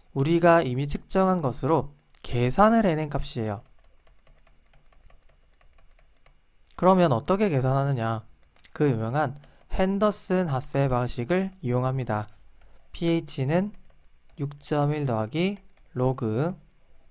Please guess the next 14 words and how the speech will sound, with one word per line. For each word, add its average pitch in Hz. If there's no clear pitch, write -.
짝산 170
짝염기, 113
그러니까 110
피에이씨오 156
투에다가 131
영점영삼, 131
보통 170
이렇게 196
생각하시면 185
돼요. 107
영점영삼 139
영영일 110
분의 139
중탄산염. 147